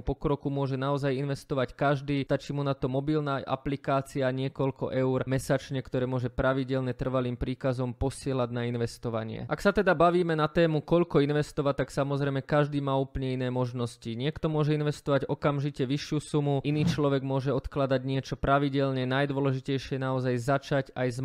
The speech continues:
málom, pretože tie najväčšie zázraky práve spraví čas a zložené úročenie, o ktorom budeme hovoriť napríklad v ďalších videách. Takže netrápte sa, aj keď možno nemáte veľký majetok, ktorý by ste teraz mohli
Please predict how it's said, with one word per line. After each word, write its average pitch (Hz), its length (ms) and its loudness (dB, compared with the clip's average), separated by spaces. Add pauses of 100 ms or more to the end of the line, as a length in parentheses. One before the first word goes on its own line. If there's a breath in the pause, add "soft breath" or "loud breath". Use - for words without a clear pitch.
(160)
málom, 135 320 4
pretože 127 640 0
tie 127 80 2
najväčšie 147 560 2
zázraky 139 480 0
práve 135 240 2
spraví 131 480 0
čas 139 240 0
a 123 160 -4
zložené 131 480 -2
úročenie, 131 560 -2
o 123 80 -4
ktorom 127 240 -4
budeme 127 320 -2
hovoriť 127 400 -2
napríklad 127 560 -4
v 120 80 -8
ďalších 127 400 0
videách. 123 560 0
Takže 151 480 6
netrápte 160 640 2
sa, 147 160 0
aj 143 160 0
keď 131 80 -2
možno 139 240 0
nemáte 139 480 0
veľký 135 320 -2
majetok, 131 400 -2
ktorý 135 240 -4
by 127 80 -4
ste - 160 -8
teraz 131 320 0
mohli 127 320 -2